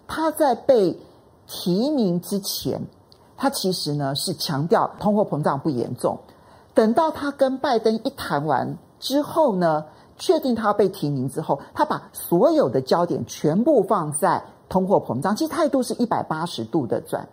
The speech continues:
变。那么我们看到 Greenspan 的这个回忆录也好，或者 Bernanke 过去的谈话，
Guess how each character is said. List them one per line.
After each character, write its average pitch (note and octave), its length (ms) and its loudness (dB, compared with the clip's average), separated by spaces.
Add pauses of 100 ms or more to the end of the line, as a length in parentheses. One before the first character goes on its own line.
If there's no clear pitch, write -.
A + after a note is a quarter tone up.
变。 - 180 -2 (1040)
那 F4 100 2
么 C#4+ 200 6
我 F#3 120 4
们 G#3 140 4
看 D4+ 260 -2
到 C4 180 4
Greenspan G3+ 540 2
的 C#3+ 180 6
这 F#3 240 4
个 C#3+ 240 4
回 D3+ 160 2
忆 F#3+ 180 2
录 F3 160 4
也 C#3 200 2
好， - 240 0
或 B3 160 4
者 G3+ 80 2
Bernanke G3+ 560 0
过 A#3 200 4
去 A3 140 -2
的 D3+ 120 2
谈 C3 320 -6
话， - 360 -2